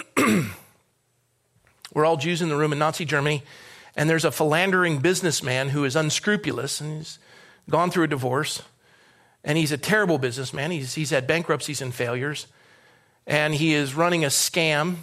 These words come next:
of a business. And he looks at you and he has compassion on you as a Jew.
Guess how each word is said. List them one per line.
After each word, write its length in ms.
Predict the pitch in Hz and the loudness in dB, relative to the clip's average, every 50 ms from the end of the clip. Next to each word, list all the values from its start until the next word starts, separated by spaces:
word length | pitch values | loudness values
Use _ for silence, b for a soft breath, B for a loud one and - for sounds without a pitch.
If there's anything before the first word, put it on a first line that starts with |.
| - - _ b b b b b b | -12 -20 _ b b b b b b
of 140 | b 143 143 | b 0 0
a 60 | 156 | 2
business. 540 | 135 147 139 127 120 139 147 170 - - - - _ _ _ _ _ _ _ _ _ _ _ _ _ _ _ _ _ _ _ _ _ _ _ _ - | 2 2 2 2 0 -2 -4 -4 -4 -8 -12 -14 _ _ _ _ _ _ _ _ _ _ _ _ _ _ _ _ _ _ _ _ _ _ _ _ 0
And 100 | 151 165 | 2 2
he 80 | 180 | 4
looks 240 | 196 220 214 - - | 4 2 2 2 0
at 100 | 196 170 | 0 0
you 160 | 185 180 185 | 0 0 0
and 80 | 185 180 | 2 2
he 80 | 160 | 2
has 160 | 175 170 170 - | 2 0 0 0
compassion 480 | - 165 156 185 196 208 196 - 175 | -2 -2 2 2 0 0 0 -2 -2
on 120 | 147 147 151 | -2 0 0
you 100 | 151 156 | 0 -2
as 100 | 143 151 | -2 -2
a 40 | |
Jew. 380 | 147 135 156 196 196 170 143 123 | -4 -2 0 2 2 2 2 0